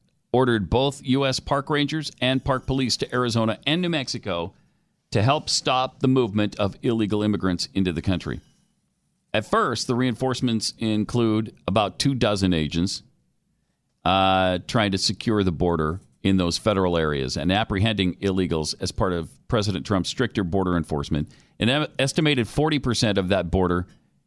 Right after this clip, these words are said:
involves federal lands, mainly under interior jurisdiction. Unlike the National Guardsmen,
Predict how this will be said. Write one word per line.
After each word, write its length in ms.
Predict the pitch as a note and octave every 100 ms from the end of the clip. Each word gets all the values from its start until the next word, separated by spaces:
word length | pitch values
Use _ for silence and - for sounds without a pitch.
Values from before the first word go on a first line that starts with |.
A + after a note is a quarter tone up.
| -
involves 460 | A2 F#2+ A2+ G2+
federal 400 | - D3 C#3+ A#2
lands, 360 | G#2 F2+ F2 F2+
mainly 580 | F#2 G2+ A#2+ C3 B2 A2
under 240 | G#2 G2+
interior 800 | F#2+ F#2+ F#2 - A#2 G2+ F2 D2
jurisdiction. 800 | C#2 C2 G#1 - B1+ A1+ - G1+ _ _ _ _ _ _ _ _ _
Unlike 300 | A#2+ E3 D#3+
the 80 | C#3+
National 400 | C3+ C#3 - A2
Guardsmen, 640 | G2 A#2 B2+ G#2 D2+ E2